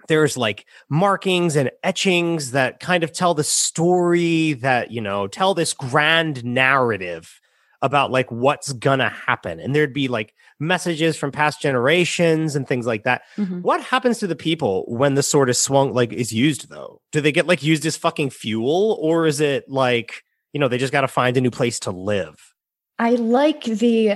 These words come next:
Speaker 2: uh, spirit bomb, give Goku your energy
Speaker 1: Yeah.
Speaker 2: idea that we went back to. So maybe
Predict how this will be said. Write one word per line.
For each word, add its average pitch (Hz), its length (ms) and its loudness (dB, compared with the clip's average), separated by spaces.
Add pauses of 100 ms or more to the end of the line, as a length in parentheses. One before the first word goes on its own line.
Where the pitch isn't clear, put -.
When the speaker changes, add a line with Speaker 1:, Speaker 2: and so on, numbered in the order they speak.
Speaker 2:
uh, 185 520 2 (760)
spirit 220 480 2
bomb, 196 420 2
give 190 280 -2
Goku 196 420 0
your 185 180 0
energy 220 580 0 (200)
Speaker 1:
Yeah. 123 360 2
Speaker 2:
idea 233 320 2
that 220 180 4
we 214 140 2
went 208 180 2
back 202 220 0
to. 269 180 2 (220)
So - 180 0
maybe 294 400 4